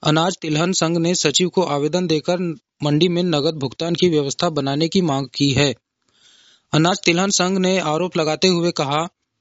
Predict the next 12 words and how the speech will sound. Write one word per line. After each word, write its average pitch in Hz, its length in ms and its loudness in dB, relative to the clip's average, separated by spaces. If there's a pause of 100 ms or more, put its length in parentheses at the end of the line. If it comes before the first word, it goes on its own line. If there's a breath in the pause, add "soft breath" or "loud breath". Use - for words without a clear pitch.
(140)
"मंडी 156 280 4
प्रांगण 175 380 -2
में 170 160 0
किसानों 165 420 0
को 180 160 -2
नकद 160 300 0
भुगतान 147 400 -2
प्राप्त 165 320 -2
नहीं 156 240 2
हो 151 160 0
रहा 139 220 -2
है। 139 220 -2